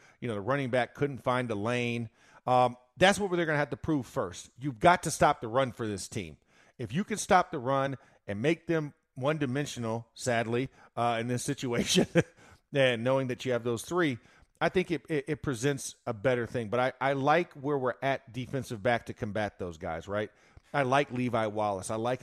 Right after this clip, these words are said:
Ahkello Witherspoon. I like Cam Sutton, um, out there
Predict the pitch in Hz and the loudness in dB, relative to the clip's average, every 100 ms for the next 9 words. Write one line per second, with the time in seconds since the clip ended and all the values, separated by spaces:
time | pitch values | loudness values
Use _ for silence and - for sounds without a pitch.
0 | 143 143 120 107 104 95 92 - 101 95 | -6 -4 -2 -2 -4 -6 -10 -10 -8 -6
1 | 101 110 123 - 139 117 104 - 104 85 | -4 -4 -6 -6 -6 -4 -4 -2 -2 -6
2 | 87 - _ _ _ _ 117 113 101 78 | -16 -18 _ _ _ _ 0 0 -2 -10
3 | _ _ _ _ _ _ _ - - 117 | _ _ _ _ _ _ _ -20 -2 2
4 | 135 - 120 107 98 | 2 2 0 0 -2